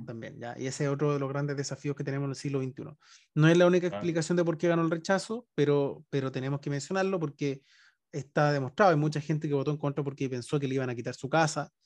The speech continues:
Speaker 1: porque ya no había
Speaker 2: Claro.
Speaker 1: propiedad privada, cuando en verdad sí estaba. Pero, pero, mm, lo, lo, no le quiero dar todo el protagonismo a eso porque creo que eso finalmente también fue un error político de la propia convención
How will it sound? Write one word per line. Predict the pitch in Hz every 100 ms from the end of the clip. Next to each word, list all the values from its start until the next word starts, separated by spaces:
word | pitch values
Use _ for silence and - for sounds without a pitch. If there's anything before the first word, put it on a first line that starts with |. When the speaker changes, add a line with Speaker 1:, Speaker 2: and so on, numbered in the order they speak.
| _ _ _ -
Speaker 1:
porque | 139 131
ya | 135
no |
había | 135 139
Speaker 2:
Claro. |
Speaker 1:
propiedad | 139 131 131
privada, | 131 151 156
cuando | 151 123
en | 120
verdad | 123 127
sí | 156
estaba. | - 156 139 147 - _ _ _ _ _ _
Pero, | 156 151 156 -
pero, | 156 151 151 147 151
mm, | 143 143 156
lo, | 143 151
lo, | 170 143 143 143 135 127 139 -
no | 156 143 175
le | 175
quiero | 202 214
dar | 208 -
todo | 208 214
el |
protagonismo | 196 190 180 196 196
a | 185
eso | 208 220
porque | 190 165
creo | 160 185
que | 185
eso | 175 180
finalmente | 175 170 175 175
también | 147 151
fue | 151
un | 190
error | 175 170
político | 160 160 160 165
de |
la | 151
propia | 143 160
convención | 151 131 120 110 - 165 220